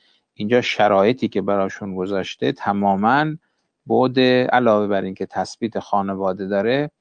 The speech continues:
بعد امنیت سازی هم داره، اینکه ان لا یشرکن بالله شیئاً، شرک نورزن. خب این می‌شه امنیت اعتقادی، امنیت، اه، دینی. لا یسرقن،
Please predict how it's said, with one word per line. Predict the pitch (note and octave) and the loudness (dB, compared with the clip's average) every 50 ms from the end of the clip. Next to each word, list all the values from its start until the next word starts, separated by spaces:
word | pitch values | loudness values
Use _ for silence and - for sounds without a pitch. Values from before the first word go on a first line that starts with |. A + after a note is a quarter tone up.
| _ _ _ _ _ _ _ _ _ - | _ _ _ _ _ _ _ _ _ -2
بعد | A2+ A2+ B2 C3 C3+ C3 C3 C3 B2+ B2+ B2+ B2+ B2 - | 2 4 4 4 4 4 4 6 6 6 6 4 4 2
امنیت | G2+ G#2 G2+ G2 G2 F#2+ G2 G2 | 2 0 0 0 0 0 0 -2
سازی | - - - G#2 F#2+ F#2+ G#2+ A#2 | -2 -4 -4 -4 -2 -2 -4 -4
هم | A2 G#2+ G#2+ G2 G2 F2+ | -2 -2 -2 -2 -2 -2
داره، | F#2 E2+ D#2 D#2 D#2+ | -4 -4 -4 -4 -6
اینکه | D#2+ E2 G#2+ A#2 A2 - A#2 | -8 -8 -8 -6 -2 0 0
ان | A2 G#2+ G2+ G2+ | 2 2 2 4
لا | G#2 A2 A#2 A#2+ | 4 4 4 4
یشرکن | A#2 G#2+ - - A2+ G#2+ G#2 - A#2 A2+ | 2 0 0 -2 -4 -4 -4 -4 -4 -2
بالله | G#2+ G2+ F#2+ F#2 F2+ F#2 F2 F#2 G2+ | -2 -2 -2 0 0 0 0 -2 -4
شیئاً، | F#2 - - F#2 E2 D2+ C#2 D2+ D2 _ _ _ _ _ _ _ _ _ _ _ _ _ _ _ _ _ _ _ _ | -6 -4 -4 -4 -4 -4 -6 -12 -16 _ _ _ _ _ _ _ _ _ _ _ _ _ _ _ _ _ _ _ _
شرک | - - D3 D#3 E3 D#3 - D3+ | -2 2 4 4 4 4 2 2
نورزن. | D3+ C#3+ A#2+ G#2 G2 G2 F#2+ F#2+ F#2 G2 G2 G2+ | 4 4 4 4 2 0 -2 -6 -8 -8 -10 -10
خب | - G#2 | -8 -8
این | G#2 | -8
می‌شه | G#2+ G2+ A2+ | -6 -4 -2
امنیت | G#2 G2+ G2 F#2 F#2 G2 G#2 G#2 - | -2 -2 -4 -4 -4 -6 -6 -4 -4
اعتقادی، | A2+ A2 G#2+ - - F2 - F2+ F2 E2+ F#2 G2+ G2 F2+ | -4 -4 -4 -4 -6 -6 -4 -4 -6 -6 -6 -8 -8 -8
امنیت، | D#2 D#2+ E2 E2 E2 E2 E2+ F2 - - F#2+ F#2 F#2 G2 - _ _ _ _ _ _ _ _ _ _ _ _ | -8 -10 -10 -10 -10 -10 -10 -10 -8 -8 -8 -8 -8 -12 -16 _ _ _ _ _ _ _ _ _ _ _ _
اه، | - D#2+ E2 D#2 D2 C#2+ C#2 C#2 - _ _ _ _ | -14 -12 -12 -12 -12 -14 -14 -16 -20 _ _ _ _
دینی. | - F2 F2+ F2+ F2 E2+ D#2 - _ - | -8 -6 -6 -4 -6 -8 -8 -12 _ -2
لا | A2+ B2 C#3+ D#3 | 0 2 4 4
یسرقن، | D#3 C3+ A#2 A2 - - A2 G#2+ G2+ G#2 F#2 F2 E2 E2 | 4 4 2 0 -2 -4 -2 -2 -2 -2 -4 -8 -8 -10